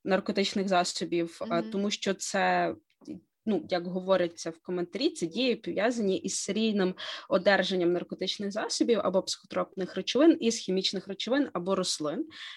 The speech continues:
Speaker 1: Ми це дуже добре наглядно бачили в фільмі,
Speaker 2: Мгм, мгм.
Speaker 1: <laughs> як це все здійснюється. До речі, дуже красиве світло на тій фермі було таке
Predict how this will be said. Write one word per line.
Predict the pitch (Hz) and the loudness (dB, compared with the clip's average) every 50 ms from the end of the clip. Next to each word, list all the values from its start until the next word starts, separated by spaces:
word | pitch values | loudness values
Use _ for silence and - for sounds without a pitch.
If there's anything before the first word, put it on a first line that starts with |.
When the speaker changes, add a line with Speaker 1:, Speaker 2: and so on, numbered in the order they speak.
| - - | -6 -2
Speaker 1:
Ми | 202 202 | 0 0
це | 190 - 185 | 0 0 -2
дуже | 170 180 180 180 | -2 0 0 4
добре | 175 233 190 185 220 233 | 4 4 4 6 6 6
наглядно | 202 220 196 202 202 208 170 180 185 170 | 6 4 4 6 6 6 6 4 0 2
бачили | 165 233 214 220 - - 196 180 185 190 - - | 2 0 2 2 0 0 0 0 -2 -2 -4 -4
в | 180 190 | -6 -6
фільмі, | 185 - - 262 180 180 185 185 196 - | -4 -2 -2 -2 -2 0 2 4 4 4
Speaker 2:
Мгм, | 190 190 269 | 4 4 0
мгм. | 302 302 | 0 0
Speaker 1:
<laughs> | - 202 - 196 190 185 | -2 -8 -8 -10 -10 -6
як | 190 202 190 190 202 - - | -2 2 2 2 2 2 -2
це | - 202 | -10 -8
все | 208 - - 202 | -8 -8 -8 -10
здійснюється. | 190 180 170 175 185 - - 185 170 170 - 165 | -8 -8 -6 -6 -6 -6 -4 -4 -4 -4 -4 -6
До | - 180 | -6 -4
речі, | 190 202 - - 190 165 151 - - - | -4 -4 -4 -2 -2 -2 -2 -2 -6 -6
дуже | 190 190 185 185 | -4 -4 -4 -4
красиве | - - 175 170 - - 185 156 160 | -4 -6 -6 -6 -6 -6 -6 -6 -6
світло | - - - 190 196 - 185 170 | -6 -6 -8 -8 -10 -10 -10 -10
на | - - 160 | -10 -10 -12
тій | - - - | -12 -12 -14
фермі | - - 165 160 160 165 180 170 | -12 -10 -8 -6 -6 -6 -8 -10
було | 170 - - - | -12 -12 -12 -12
таке | - - - - 180 185 | -14 -16 -16 -16 -16 -16